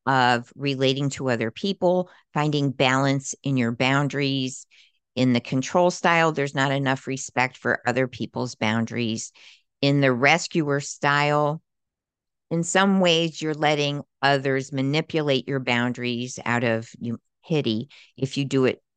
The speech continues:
too often and you end up getting taken advantage of. And then in the, uh, passive style, there's not enough protection of your own boundaries and you end up having to,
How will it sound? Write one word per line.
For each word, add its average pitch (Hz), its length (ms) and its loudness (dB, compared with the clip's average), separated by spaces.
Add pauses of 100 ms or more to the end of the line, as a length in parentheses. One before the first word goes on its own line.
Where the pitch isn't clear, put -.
(120)
too - 280 -6
often 131 760 2
and 123 160 -2
you 123 80 2
end 120 140 2
up 113 180 0
getting 120 300 0
taken 120 320 -4
advantage 127 540 -2
of. 104 220 -4 (680)
And 156 200 0
then 151 240 2
in 151 280 -2
the, 135 380 -4
uh, 127 180 -2
passive 208 680 -2 (280)
style, 131 680 2 (800)
there's 139 320 -2
not 135 320 0 (120)
enough 131 500 0 (560)
protection 143 600 -4
of 131 140 0
your 117 180 2
own 170 260 2
boundaries 139 720 -2
and 127 140 -2
you 127 280 -4
end 139 220 -2
up 127 220 0
having 123 520 -2
to, 120 520 -2